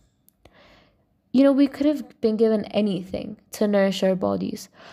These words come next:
Our food could have been nutritious rocks that we have to crush and eat. But instead, we were given things like cherries, strawberries, chicken, and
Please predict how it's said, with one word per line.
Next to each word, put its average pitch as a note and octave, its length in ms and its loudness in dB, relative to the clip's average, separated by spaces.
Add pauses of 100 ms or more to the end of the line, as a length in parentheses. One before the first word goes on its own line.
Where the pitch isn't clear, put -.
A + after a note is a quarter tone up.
(160)
Our A3+ 140 8
food A#3 340 -4
could A#3 160 0
have G#3+ 200 2
been G3+ 240 -2
nutritious G3+ 680 -4
rocks G3 400 2
that G3 100 0
we F#3+ 80 2
have F#3+ 200 -2
to G3 100 -4
crush F#3+ 340 -2
and F3+ 120 -4
eat. F#3 280 -4 (560)
But A3+ 140 6
instead, G3+ 640 2 (320)
we A#3 140 6
were B3 180 8
given G#3+ 400 2
things G3 320 -6
like F#3+ 220 -8
cherries, A3+ 580 4
strawberries, G#3 720 0
chicken, G#3 340 -8
and G3 380 -4